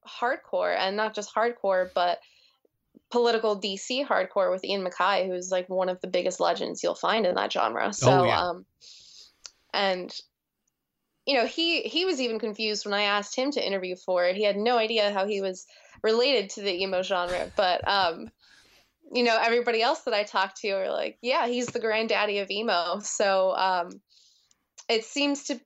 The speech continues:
Speaker 1: it was this kind of thing that I found out where it came from just by talking to different people who they themselves weren't sure where it came from. You know, you find the truth within,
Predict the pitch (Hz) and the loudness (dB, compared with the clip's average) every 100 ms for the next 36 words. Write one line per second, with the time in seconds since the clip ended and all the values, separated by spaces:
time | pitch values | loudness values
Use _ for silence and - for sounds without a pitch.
0 | - 247 240 247 - 247 - - 320 294 | -2 0 0 -2 -4 -10 -10 -4 0 0
1 | 269 - 285 285 269 247 226 202 214 - | -2 0 2 2 2 2 2 2 0 0
2 | 262 269 254 226 220 - _ _ _ _ | 0 0 0 2 0 -2 _ _ _ _
3 | - 214 240 240 208 - - 233 226 202 | -14 -2 2 2 0 -6 -2 -2 0 0
4 | 180 180 180 - _ _ _ _ _ - | 0 -2 -10 -20 _ _ _ _ _ -4
5 | 233 262 240 - 214 220 220 208 214 196 | -2 0 0 2 0 0 -4 -6 -6 -6
6 | 214 202 220 180 - 214 196 190 180 - | -6 -4 -4 -6 -8 -6 0 2 0 -4
7 | - - 202 185 - _ _ _ _ _ | -8 -2 -2 -2 -6 _ _ _ _ _
8 | _ _ 208 214 226 202 196 - 202 208 | _ _ -4 0 2 2 -2 -2 2 2
9 | 185 - 190 180 - 202 180 185 185 - | 0 -4 -6 -6 -6 -2 -2 -2 -4 -2
10 | 185 180 180 185 185 185 185 185 196 185 | -2 0 -2 0 0 0 -2 0 0 0
11 | 185 208 196 - 180 180 180 175 | -2 -2 -2 -4 -8 -2 -2 -2